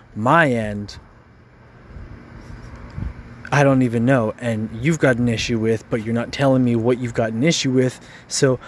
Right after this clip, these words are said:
I'm over here trying to figure out what the fuck's going on, and you're going silent. It drives me fucking crazy. I don't know what to do. I feel like you're dead.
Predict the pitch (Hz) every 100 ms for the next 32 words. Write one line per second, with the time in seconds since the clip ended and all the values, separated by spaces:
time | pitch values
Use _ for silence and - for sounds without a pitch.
0 | - - 131 156 156 143 147 143 147 147
1 | - 147 135 - 143 143 143 139 127 135
2 | 123 - 123 113 113 107 - - - 117
3 | 113 113 107 - 104 101 95 - - -
4 | - 123 113 131 123 127 120 120 120 110
5 | 113 104 104 104 107 117 110 107 110 107
6 | 113 104 - - - 107 - 123 113 117
7 | 104 104 95